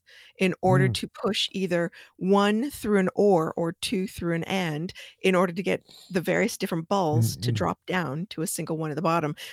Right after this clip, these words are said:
Speaker 1: So you had to learn logic in order to
Speaker 2: Mm.
Speaker 1: make that work. And there were other logic pu-, puzzles like that that I
Speaker 2: Mm.
Speaker 1: realized later on were like, if this, then that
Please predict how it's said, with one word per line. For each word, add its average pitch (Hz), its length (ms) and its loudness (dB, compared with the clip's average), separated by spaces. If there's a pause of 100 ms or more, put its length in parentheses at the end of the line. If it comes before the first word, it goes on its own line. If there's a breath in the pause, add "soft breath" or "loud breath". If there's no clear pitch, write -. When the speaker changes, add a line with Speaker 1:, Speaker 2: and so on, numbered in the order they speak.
Speaker 1:
So - 140 0
you 214 100 4
had 254 220 2
to 220 100 2
learn 202 300 4
logic - 760 0 (200)
in 180 160 0
order 165 180 -2
to 175 120 0
Speaker 2:
Mm. 180 40 0
Speaker 1:
make 165 200 -2
that - 220 -2
work. - 460 -6 (500)
And 185 120 2
there 185 80 4
were 175 240 2
other 180 460 4 (220)
logic 175 380 0
pu-, 196 180 -6 (180)
puzzles 175 320 -2
like 202 160 -4
that 196 160 -6
that 190 100 2
I 185 80 0
Speaker 2:
Mm. 185 80 -2
Speaker 1:
realized 196 420 0
later 175 280 0
on 185 340 -2 (400 loud breath)
were 190 160 0
like, 175 280 0 (280)
if 220 240 0
this, - 380 -4
then 170 200 -2
that 165 480 -6